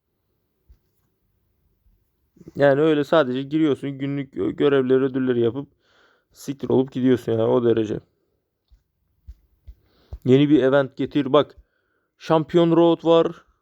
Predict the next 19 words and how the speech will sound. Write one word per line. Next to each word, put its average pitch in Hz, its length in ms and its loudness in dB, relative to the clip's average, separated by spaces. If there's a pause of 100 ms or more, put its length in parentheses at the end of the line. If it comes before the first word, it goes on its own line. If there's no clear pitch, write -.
Burayı 156 640 -2
fazlalandır. 147 640 0
Bu 170 80 0
ne? 175 240 0
Sadece 151 320 -2
Toho 165 260 0
maçında 147 420 -2
bitti 170 220 -8
mesela. 113 460 -6 (1500)
Bu 139 120 6
olmaması 160 480 0
lazım. 107 480 -6
Daha 127 220 2
fazla, 113 360 -4
daha 113 160 0
gelişmesi 117 580 -6
lazımdı 120 460 -4
da. 156 220 -2 (2000)
Ben 123 280 0